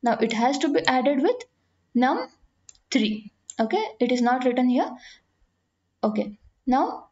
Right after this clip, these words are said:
one has to be added to this one. Fine. Now, the new content of R naught is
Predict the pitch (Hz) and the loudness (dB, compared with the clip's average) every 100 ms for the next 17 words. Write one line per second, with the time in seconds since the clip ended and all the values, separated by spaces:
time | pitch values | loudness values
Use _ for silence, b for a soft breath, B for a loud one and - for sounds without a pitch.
0 | - 254 311 - 294 269 - 269 381 - | -4 0 2 2 0 0 0 0 0 -2
1 | - 233 220 220 220 196 202 190 - _ | 0 2 2 0 0 0 -2 -6 -8 _
2 | _ - _ _ - - _ _ - 359 | _ -20 _ _ -20 -20 _ _ -2 -2
3 | 480 - _ _ - 262 220 208 196 226 | -2 -12 _ _ -8 -2 2 2 2 2
4 | 277 381 349 311 320 311 320 294 277 277 | 2 2 2 2 2 2 2 2 2 2
5 | 277 349 494 - | 2 2 0 -4